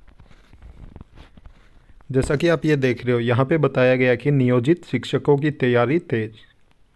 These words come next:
कि नियोजित शिक्षकों को राज्यकर्मी का दर्जा देने के लिए होने वाली सक्षमता परीक्षा को ले नियोजित शिक्षकों में बेचैनी बढ़ गई है।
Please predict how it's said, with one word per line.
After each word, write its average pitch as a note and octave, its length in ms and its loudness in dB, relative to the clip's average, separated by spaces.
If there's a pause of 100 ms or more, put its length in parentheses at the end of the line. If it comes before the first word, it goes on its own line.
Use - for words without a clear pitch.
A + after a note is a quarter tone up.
(1400)
कि C#3+ 60 -2
नियोजित B2+ 540 2
शिक्षकों C#3+ 520 0
को C#3+ 160 2
राज्यकर्मी B2+ 640 0
का D3+ 100 2
दर्जा A#2+ 360 2
देने B2+ 300 2
के C#3 160 -2
लिए C3+ 320 -2 (220)
होने C3 220 4
वाली A2+ 420 0 (840)
सक्षमता B2+ 520 0
परीक्षा C#3+ 460 0
को C#3+ 180 2
ले B2+ 280 2 (520)
नियोजित B2+ 440 2
शिक्षकों C#3 460 -2
में D#3+ 220 0
बेचैनी B2+ 380 0
बढ़ B2+ 220 2
गई A2 240 -2
है। A2+ 180 -10